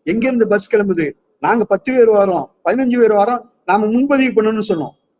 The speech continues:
ஏன்னா வேன்ல இந்த வகை ஏற்பாடுகள்லாம் பண்ணணும் அப்படிங்கிறதுக்காக முன்பு ஒவ்வொருத்தரா மக்கள் வாலண்டியரா,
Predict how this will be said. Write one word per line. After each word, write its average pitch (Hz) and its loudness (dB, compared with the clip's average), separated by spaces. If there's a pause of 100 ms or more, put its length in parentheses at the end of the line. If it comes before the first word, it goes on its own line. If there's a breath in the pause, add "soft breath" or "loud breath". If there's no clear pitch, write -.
ஏன்னா 190 -2
வேன்ல 220 2
இந்த 202 0
வகை 185 2
ஏற்பாடுகள்லாம் 196 2
பண்ணணும் 175 -4
அப்படிங்கிறதுக்காக 180 -4
முன்பு 220 -4 (360)
ஒவ்வொருத்தரா 277 0
மக்கள் 240 0
வாலண்டியரா, 254 0